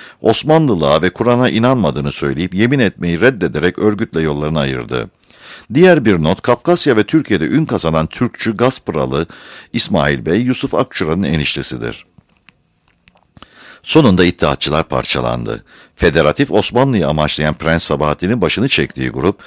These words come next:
Teşebbüs-i Şahsi ve Ademi Merkeziyet Cemiyeti diye bilinen örgütü kurdu. Genel Başkan Prens Sabahattin, kurucu ve üyeler ise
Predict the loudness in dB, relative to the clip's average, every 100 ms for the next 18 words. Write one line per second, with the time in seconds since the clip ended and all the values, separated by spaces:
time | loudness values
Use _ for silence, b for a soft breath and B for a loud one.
0 | B B 0 4 2 2 -4 -2 0 2
1 | 2 0 -2 0 2 2 2 2 0 0
2 | 0 -2 -4 0 0 0 -2 -4 -2 -2
3 | -4 -4 -4 -4 -4 -2 0 -2 -4 -10
4 | -12 -10 -8 -8 -8 B B B B B
5 | 0 4 6 6 4 4 2 2 2 0
6 | 2 0 2 0 0 -4 -2 -2 0 2
7 | 2 2 2 2 2 2 2